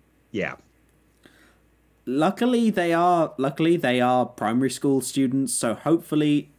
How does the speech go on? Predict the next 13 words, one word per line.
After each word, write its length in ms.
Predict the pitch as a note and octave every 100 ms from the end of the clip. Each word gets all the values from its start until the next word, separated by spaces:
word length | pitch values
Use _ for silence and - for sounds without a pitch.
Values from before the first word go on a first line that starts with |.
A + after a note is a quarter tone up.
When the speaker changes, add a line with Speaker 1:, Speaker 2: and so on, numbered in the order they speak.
| -
Speaker 2:
they 140 | B2+
still 280 | A#2+ - C3+
have 200 | A#2 A#2
their 140 | G#2+ G2
baby 320 | G#2 A2 A#2
teeth, 440 | - C3 A#2+ - - _
so 200 | - A#2+
it's 200 | G2+ -
not 280 | B2 A#2 A#2 -
as 320 | A2+ B2 B2+
bad. 560 | - C3+ D3 F3 G3 - - - - _ _ _ _ _ _ _ _ _ _ -
But 160 | A4
still. 400 | - F#4 A#2+ A2